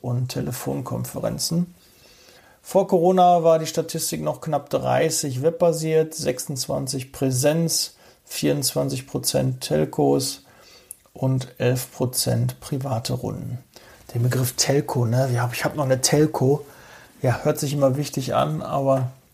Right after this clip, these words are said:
ähm, in dem einen oder anderen Unternehmen ist das gang und gäbe. Und, äh, jeder wird es auch kennen. "Ach Gott, wir haben ein Meeting gehabt. Ich weiß gar nicht, äh, warum wir uns da hingesetzt haben. Warum bin ich da überhaupt hingefahren?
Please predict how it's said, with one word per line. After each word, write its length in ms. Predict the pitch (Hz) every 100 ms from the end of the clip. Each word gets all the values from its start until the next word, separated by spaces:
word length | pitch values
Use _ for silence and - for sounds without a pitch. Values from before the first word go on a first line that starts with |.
| _ _ _ _ - - -
ähm, 320 | 123 120 120
in 160 | 123 139
dem 120 | 131
einen 200 | 117 135
oder 140 | 127
anderen 100 | 127
Unternehmen 600 | 135 127 120 120 123 120 - - 135 135 151
ist 160 | - -
das 320 | 123 - - 135
gang 240 | 131 143 151
und 140 | 147
gäbe. 480 | 147 190 190 208 208 - - - - - - _
Und, 400 | 208 226 240 233 185
äh, 80 |
jeder 420 | 175 160 202 202 185
wird 120 | 190
es 120 | 180
auch 260 | 143 175 -
kennen. 440 | 180 185 185 175 - - -
"Ach 380 | 175 180 175 - -
Gott, 360 | 165 170 165
wir 120 | 147
haben 200 | 151 160
ein 100 | 151 147
Meeting 360 | 151 156 147
gehabt. 240 | 143 147 123
Ich 140 | -
weiß 260 | 135 139 -
gar 220 | 131 139
nicht, 320 | 135 123 -
äh, 260 | 139 139 131
warum 280 | 131 147
wir 60 | 143
uns 140 | 135
da 100 | 135
hingesetzt 520 | 131 151 135 139 139 151
haben. 220 | 139 135
Warum 200 | 139 135
bin 100 | 143
ich 120 | 131
da 100 | 139
überhaupt 260 | 135 - -
hingefahren? 720 | 156 143 - 143 135 135